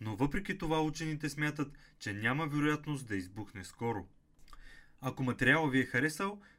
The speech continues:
може да видите изписание Българска наука. Във всеки брой публикуваме десет-петнайсет подобни текста за света около нас и въобще всичко свързано с науката в България и света.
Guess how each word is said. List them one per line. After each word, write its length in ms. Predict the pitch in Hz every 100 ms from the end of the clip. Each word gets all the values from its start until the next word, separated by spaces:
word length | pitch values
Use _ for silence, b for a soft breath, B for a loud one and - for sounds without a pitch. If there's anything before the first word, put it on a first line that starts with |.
| B
може 200 | 127 127
да 80 | 127
видите 480 | 127 123 135 123 -
изписание 640 | 107 - 101 139 143 151
Българска 460 | 131 104 98 - 104
наука. 420 | 107 113 - 95 - b b b b b b _ 113
Във 120 | -
всеки 280 | 180 190 165
брой 280 | 156 170
публикуваме 800 | 165 151 156 160 151 156 151 156
десет-петнайсет 1120 | 127 131 135 147 143 - 117 - 120 123 -
подобни 520 | - 107 107 131 135 135
текста 560 | 135 131 - 135 135 B B
за 120 | 127
света 300 | 135 156 170
около 380 | 180 156 170 165
нас 360 | 160 160 - - b b
и 60 | 135
въобще 480 | 127 - 151 151 143 B -
всичко 320 | 160 - 160
свързано 380 | - 127 117 120
с 120 | -
науката 380 | 120 - - 98
в 260 | 104 131
България 580 | 143 143 143 143 143 139 -
и 80 |
света. 480 | - - - 117 104